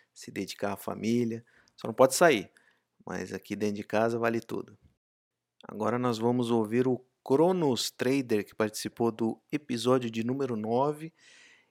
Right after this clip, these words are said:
Eu lembro que o episódio dele foi bem polêmico, porque ele acho que é o único entrevistado até hoje que quer conquistar a independência financeira através do,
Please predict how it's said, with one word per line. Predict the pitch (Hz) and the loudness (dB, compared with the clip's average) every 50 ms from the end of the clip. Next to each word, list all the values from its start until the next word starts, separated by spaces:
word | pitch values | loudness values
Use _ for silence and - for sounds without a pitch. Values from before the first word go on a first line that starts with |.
| _ _ - | _ _ -4
Eu | 104 98 | -2 0
lembro | 98 104 113 123 127 127 123 | 2 2 2 4 4 2 0
que | - - - 113 110 | 0 -2 -2 -2 0
o | 107 107 107 | 2 2 0
episódio | 107 - 113 104 101 107 107 107 104 104 | 0 0 -2 -2 4 4 4 6 6 4
dele | 101 107 107 107 | 2 2 2 2
foi | 104 - - 104 | 0 0 0 0
bem | 98 98 107 117 | 0 2 0 -2
polêmico, | 117 - - 107 101 101 107 113 123 135 135 127 - 131 | 0 0 0 0 2 4 2 2 2 2 0 -2 -2 -4
porque | 117 - 117 - - 120 | -4 -4 -4 -4 -2 -2
ele | 113 113 113 113 113 110 | -2 -2 0 -2 -2 -2
acho | 110 110 - - | -2 -4 -6 -8
que | - - 117 | -4 -2 -2
é | 117 117 | 0 0
o | 110 | 0
único | 110 113 127 160 170 160 - | 0 0 0 -2 -2 -4 -6
entrevistado | 135 123 135 123 117 113 110 - - 117 113 113 | -8 -6 -2 -2 -2 -2 -2 0 0 0 0 0
até | 110 - 117 110 | -2 0 0 0
hoje | 104 107 107 117 127 127 131 135 | 0 0 0 0 0 -2 -4 -10
que | 127 - - 127 123 120 120 117 110 _ _ _ _ _ _ _ _ _ _ _ _ _ _ _ _ _ _ _ _ | -12 -10 -8 -6 -4 -4 -4 -6 -8 _ _ _ _ _ _ _ _ _ _ _ _ _ _ _ _ _ _ _ _
quer | - 120 110 107 | -2 0 0 0
conquistar | - 113 107 - - 117 | 0 -6 -6 -2 0 0
a | 110 | 2
independência | 107 107 110 - - 107 107 107 - - 104 | 2 2 0 0 0 0 0 0 -2 -2 -4
financeira | - - 113 107 98 95 - - - 113 117 127 120 | -4 -2 -2 -2 -2 -2 -4 -4 0 0 2 2 0
através | 117 - 117 110 104 110 110 110 107 107 | -2 -2 -2 0 2 4 4 4 4 0
do, | 107 113 113 113 113 113 110 110 110 117 131 - | -2 -2 0 0 0 -2 -2 -4 -6 -10 -14 -16